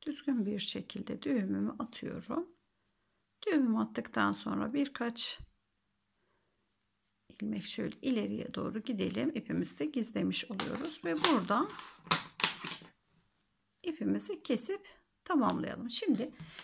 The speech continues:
kenar tığlama çalışmasını yapalım. Şöyle görelim. Topumuzu diktik.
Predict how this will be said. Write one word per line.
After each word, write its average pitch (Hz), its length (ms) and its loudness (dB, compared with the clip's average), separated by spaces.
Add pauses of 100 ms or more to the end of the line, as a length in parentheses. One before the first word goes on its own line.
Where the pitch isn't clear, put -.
(220)
kenar 359 440 6
tığlama 262 460 4
çalışmasını - 760 -4
yapalım. - 500 -6 (2250)
Şöyle - 400 -10
görelim. - 480 -6
Topumuzu - 680 -8
diktik. - 640 -10